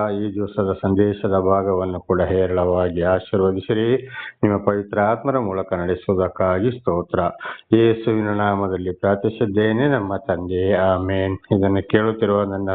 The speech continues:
ಸಹೋದರ ಸಹೋದರಿಯರೇ, ನಿಮಗೂ ಕೂಡ ನನ್ನ ನಮಸ್ಕಾರಗಳು.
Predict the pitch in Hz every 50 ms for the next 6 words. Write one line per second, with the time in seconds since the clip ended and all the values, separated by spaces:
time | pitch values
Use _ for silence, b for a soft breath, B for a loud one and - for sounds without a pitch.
0 | 98 - - 101 95 98 95 98 95 95 98 92 90 - 92 90 92 92 92 92
1 | 98 110 127 120 104 92 98 101 B B B B B B B B B _ - 110
2 | 110 117 117 113 - - - 101 95 98 95 90 90 92 90 87 90 92 90 85
3 | 87 87 - _ - - 104 101 95 101 98 - _ 101 92 90 90 95 90 95
4 | 104 117 117 101 - -